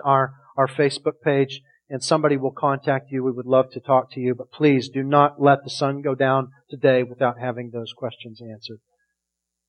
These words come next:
The gospel is the greatest message of deliverance in the history of mankind, and those who turn their back on it are doomed.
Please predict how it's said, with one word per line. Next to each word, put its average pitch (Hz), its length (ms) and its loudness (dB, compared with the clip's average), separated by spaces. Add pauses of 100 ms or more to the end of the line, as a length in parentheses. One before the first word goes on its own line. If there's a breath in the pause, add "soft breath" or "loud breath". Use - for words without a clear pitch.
(260)
The 127 80 -6
gospel 170 560 6
is 135 100 0
the 135 80 -6
greatest 160 600 6
message 151 680 -2
of 143 260 2
deliverance 143 800 2
in 131 160 -8
the 123 80 -6
history 156 420 0
of 127 140 2
mankind, 139 800 0 (1120)
and 117 140 -6
those 160 220 6
who 180 100 -2
turn 170 300 2
their 151 120 8
back 135 320 4
on 147 160 0
it 143 80 -2
are 127 80 0
doomed. 147 520 -4